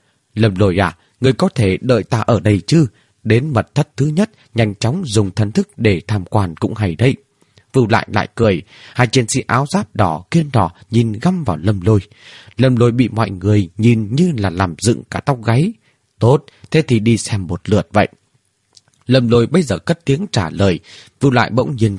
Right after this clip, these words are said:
cười to cả lên. Ba bọn họ dẫn Lâm Lôi, Lạc Mậu đi theo. Đến trung tâm tòa án đế tái thành, tòa thành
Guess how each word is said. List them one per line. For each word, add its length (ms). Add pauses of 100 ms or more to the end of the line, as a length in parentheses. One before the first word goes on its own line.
cười 200
to 220
cả 260
lên. 160 (460)
Ba 120
bọn 220
họ 280
dẫn 280
Lâm 200
Lôi, 220 (200)
Lạc 260
Mậu 260
đi 260
theo. 220 (380)
Đến 280
trung 180
tâm 240
tòa 260
án 200
đế 200
tái 220
thành, 240 (400)
tòa 120
thành 260